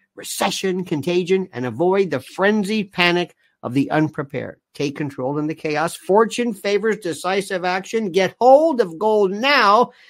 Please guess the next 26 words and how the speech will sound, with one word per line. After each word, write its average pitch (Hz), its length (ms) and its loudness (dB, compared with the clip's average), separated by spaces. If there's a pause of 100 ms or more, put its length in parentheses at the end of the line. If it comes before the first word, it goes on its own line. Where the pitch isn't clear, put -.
(300)
before 170 300 -2
it's 170 140 -2
out 165 140 -2
of 151 140 -8
reach. 110 280 -14 (500)
And 139 100 -2
right 220 220 6
now, 165 300 -2 (300)
Noble 254 360 6
Gold 220 280 2
Investments 160 840 -4 (100)
offers 185 400 2
a 147 60 -2
free 175 320 -4
five 180 340 -2
ounce 165 300 0
America 185 400 -2
the 175 80 0
Beautiful 180 320 -2
coin 139 360 -2
with 135 160 -4 (120)
every 214 320 -2
new 196 180 0
I 175 300 -6
R 151 200 -8
A. 107 160 -16